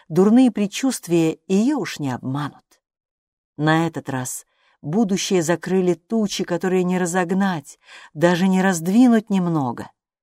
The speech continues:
И если в кругу её друзей совершатся ожидаемые перемены, то Хартфилд опустеет. Она останется наедине со своим батюшкой и сожалениями о загубленном счастье.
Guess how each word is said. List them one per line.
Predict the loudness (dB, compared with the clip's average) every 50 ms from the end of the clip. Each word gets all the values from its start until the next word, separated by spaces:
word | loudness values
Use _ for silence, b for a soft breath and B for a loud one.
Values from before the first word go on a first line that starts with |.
| _ _ _ _ _ _ _ -4
И | -2
если | -2 0 0 -2 -2 -2 -4 -4
в | -4 -2
кругу | 0 0 0 2 2 2 4
её | 4 4 2 2
друзей | 2 4 2 2 4 2 0
совершатся | 0 0 -2 -4 -2 -2 0 0 0 0 0 0 0
ожидаемые | 0 0 0 2 2 2 2 2 2 2 0 0
перемены, | 0 -2 -2 0 0 2 2 2 2 2 0 -6 -10 _ _ _ _ _ _ _ _ _ -8
то | -6 -6
Хартфилд | -6 -4 -4 -4 -4 -4 -4 -2 -4 -2 -2
опустеет. | -4 -6 -6 -6 -6 -6 -8 -6 -4 -2 -2 -2 -2 -4 -8 -12 _ _ _ _ _ _ _ _ _ _ _ _ _
Она | -6 -4 -2 0 0 0 0 -2 -4 -6 _ _ _ _ _
останется | -8 -8 -8 -6 -6 -6 -4 -4 -6 -6 -4 -4 -2
наедине | 0 0 2 2 2 2 2 2 2 2 0
со | -2 -2 -4
своим | -2 -2 0 0 0 0
батюшкой | 2 2 2 0 0 -4 -8 -10 -10 -14 -14 -16 -16 B B B B B B B B
и | B -4
сожалениями | 0 0 2 4 4 4 6 6 6 6 6 6 4 4 2 2 0 -2 _
о | -4 -2
загубленном | 0 0 0 0 0 0 0 0 0 0 -2 -2 -2 -4 -6
счастье. | -8 -10 -10 -8 -8 -8 -8 -10 -12 -10 -12 -12 -14